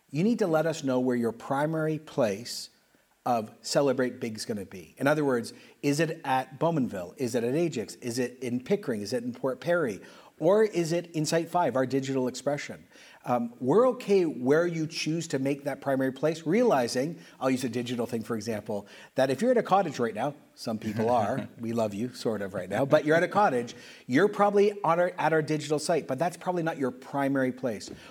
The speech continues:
Speaker 1: Why do we need to know this? Because site pastors and volunteers
Speaker 2: Mm.
Speaker 1: can't care for you, shepherd you, get to know you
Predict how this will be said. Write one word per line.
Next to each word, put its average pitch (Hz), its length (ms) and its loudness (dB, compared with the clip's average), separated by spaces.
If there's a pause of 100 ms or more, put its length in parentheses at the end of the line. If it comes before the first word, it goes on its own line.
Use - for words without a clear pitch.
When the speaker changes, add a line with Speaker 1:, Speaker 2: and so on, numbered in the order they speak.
Speaker 1:
Why 165 140 6
do 254 80 4
we 262 80 2
need 247 160 2
to 185 60 -2
know 175 140 2
this? - 300 -6 (120)
Because 165 520 0 (480)
site 220 300 0
pastors 170 480 -2
and 143 140 -2
volunteers 139 640 -2
Speaker 2:
Mm. 92 40 -12
Speaker 1:
can't 139 220 -6
care 165 200 -2
for 143 140 -12
you, 90 160 -10
shepherd 147 440 -2
you, 101 100 -8
get 131 160 -4
to 135 80 -4
know 135 240 0
you 110 240 -4